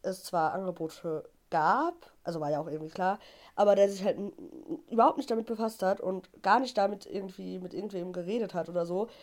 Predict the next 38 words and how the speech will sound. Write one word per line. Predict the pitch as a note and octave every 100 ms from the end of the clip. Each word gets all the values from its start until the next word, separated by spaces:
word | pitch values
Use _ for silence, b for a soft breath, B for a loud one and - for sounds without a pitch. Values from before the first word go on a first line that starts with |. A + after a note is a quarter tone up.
| B
sondern | - G3 G3+ G#3+ - b b b b
dass | - G3+
dem | G3+ F#3+ - - _ _ -
sofort | G#3+ - D4
klar | B3+ A3+ A3
war, | G3+
wenn | A3 C#4 C#4 -
der | G3+ G#3 G3+ _ _ _ _ _ -
Gespräche | G#3 G3 F#3
mit | F3 E3+
dem | E3
B |
V | E3 D#3+
B | A3 C4+ C#4 -
aufnimmt, | - C4 C4+ C#4 B3 - b b b
dass | G#3 G#3+ A3+ - _ _ _
es | - -
dann | F#3
auf | F#3
eine | F3+
Vertragsverlängerung | E3+ E3+ - - - F#3 E3+ E3+ E3+ E3+
hinausläuft. | F3 D#3 F3 - D#3+ F#3 - b b b b
Und | G#3
das | G#3+ -
finde | C4
ich | C#4
halt | -
einfach | C#4+ C#4+
richtig | C#4+ A#3
geil, | A#3 A#3 G3+
weil | F#3 F#3 F#3+ b b b G#3
der | A#3
halt | C4 B3
noch | A#3 - -
so, | A#3 G#3+ G3+ _ _ _ _ _ _ _ _ _ _ _ _
das | - B3+
ist | -
halt | E4+ D#4